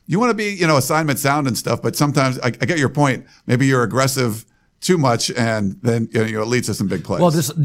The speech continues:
Speaker 2: John Baxter, special teams coach. It's a
Speaker 1: Yeah.
Speaker 2: roller coaster. I don't even remember Pete Carroll's special teams. I mean, Pete's whole theory
Speaker 1: Yeah.
Speaker 2: was, "We're U S C."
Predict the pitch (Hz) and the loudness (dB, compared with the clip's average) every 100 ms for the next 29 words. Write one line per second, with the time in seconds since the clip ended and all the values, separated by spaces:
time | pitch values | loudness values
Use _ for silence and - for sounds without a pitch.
0 | 117 98 135 139 139 135 131 160 139 151 | -2 0 4 4 4 4 2 -2 2 2
1 | 151 139 190 208 - 85 - - 110 151 | 2 0 2 2 0 -2 -4 -6 2 4
2 | 165 202 143 110 82 - 80 180 220 240 | 6 6 4 0 -8 -8 -4 2 4 4
3 | 196 175 147 160 170 131 - 131 - 127 | 2 2 4 6 6 4 0 -4 -2 0
4 | 123 104 98 90 90 98 76 - - 156 | 0 -2 -6 -6 -8 -8 -10 -8 2 4
5 | 120 170 220 170 185 - 175 160 139 127 | 6 4 4 2 2 4 6 8 6 4
6 | 113 143 143 170 156 131 - 175 120 90 | 2 0 4 6 6 4 2 2 2 -2
7 | 101 | -8